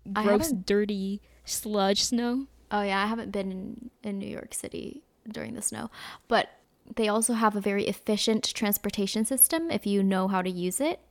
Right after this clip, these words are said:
Speaker 1: and not get lost like Young and I for an
Speaker 2: But
Speaker 1: hour.
Speaker 2: exactly, you got lost, so how is that
Speaker 1: Well,
Speaker 2: a
Speaker 1: that's because
Speaker 2: a
Speaker 1: I'm from the
Speaker 2: plus?
Speaker 1: West Coast, but they have a, an, actually a very
Speaker 2: Okay.
Speaker 1: efficient, like, that's why people over there are more timely, is because it's so efficient. It gets you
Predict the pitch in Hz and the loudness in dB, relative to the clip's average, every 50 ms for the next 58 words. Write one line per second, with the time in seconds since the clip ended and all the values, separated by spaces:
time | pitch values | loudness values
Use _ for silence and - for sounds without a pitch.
0 | _ _ - - - 214 202 190 - - - - - - 185 185 190 - - - | _ _ -8 -2 2 4 4 4 4 4 2 0 2 4 4 4 4 4 2 0
1 | 175 - - - 185 185 190 190 185 101 101 104 208 226 233 - - - - 196 | -2 -2 0 -2 0 0 0 0 0 0 2 2 2 2 0 0 -4 -4 -2 -2
2 | 190 - 214 220 - - - 202 202 - - - - 262 254 - 247 339 - 320 | -2 -2 -4 -8 -8 -4 0 2 4 6 6 8 6 6 6 6 4 4 4 4
3 | 233 214 220 226 233 233 220 - 208 214 226 220 - - - - - 233 226 226 | 6 8 10 10 12 10 10 8 6 4 2 2 0 -2 -2 -2 0 0 2 2
4 | 202 202 208 - 214 202 196 202 220 220 - - 233 - 233 214 208 208 202 - | 4 2 4 2 2 4 6 6 4 4 4 0 2 6 6 6 8 6 6 6
5 | 208 196 190 185 185 196 196 - - - - - - 208 - - - - - _ | 4 4 4 4 4 4 4 2 0 -2 -2 -2 -2 0 0 0 -2 -2 -8 _
6 | _ - - - - 202 214 214 214 214 214 214 - - 202 202 - - 196 208 | _ -2 -2 0 2 4 6 8 8 8 8 6 4 4 2 2 4 2 2 2
7 | - - 247 254 - 208 190 - 208 190 196 226 262 - 214 - - - 196 196 | 2 4 4 4 6 4 4 4 4 4 6 6 4 2 2 0 2 2 2 4
8 | - 180 175 - - - - - _ _ - - 208 196 - - - - - - | 4 2 0 0 -2 -6 -6 -8 _ _ -2 2 4 4 2 2 -6 -16 -16 -16
9 | - - - _ _ _ _ - - 233 262 - - - 214 208 208 208 - - | -18 -20 -20 _ _ _ _ 6 8 8 8 8 6 6 8 8 8 8 6 2
10 | 214 - 190 196 202 - _ - 208 202 202 202 196 196 202 208 233 - 208 202 | 0 2 2 2 2 0 _ 2 4 4 4 4 2 2 2 2 2 2 4 4
11 | 196 202 214 - - 339 381 403 339 233 - - - 202 - - - 196 - - | 4 4 4 0 0 -2 -2 0 0 0 0 0 0 -2 -2 -2 -4 -4 -2 -2
12 | 202 196 196 - - - - _ - - 220 - 254 247 247 233 - 320 330 - | 0 2 4 2 2 2 0 _ 0 4 6 8 10 10 8 8 8 4 2 2
13 | - 226 233 - - - - - - - 214 202 208 - - 247 240 226 | 0 -2 -4 -8 -14 -20 -20 -8 -2 2 4 4 4 6 6 6 4 4